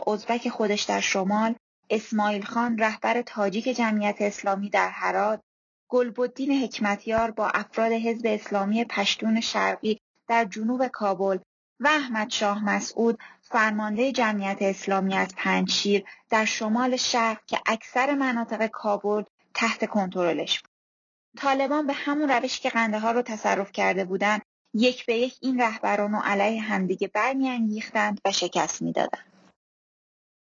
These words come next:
به محض تصرف قندهار، ملا عمر دو منطقه همسایه یعنی هلمند و اروزگان رو هم تصرف می‌کنه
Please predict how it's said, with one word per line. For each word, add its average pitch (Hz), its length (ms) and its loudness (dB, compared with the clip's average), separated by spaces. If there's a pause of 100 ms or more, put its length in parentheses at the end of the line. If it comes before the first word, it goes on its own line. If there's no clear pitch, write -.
(160)
به 269 100 2
محض 359 280 0
تصرف 240 460 0
قندهار، 214 680 0
ملا 220 320 0
عمر 240 260 0
دو 277 140 0
منطقه 220 440 0
همسایه 214 560 0
یعنی 208 320 0
هلمند 202 400 0
و 262 60 2
اروزگان 208 560 0
رو 202 80 -2
هم 202 180 -2
تصرف 196 580 -2
می‌کنه 165 420 0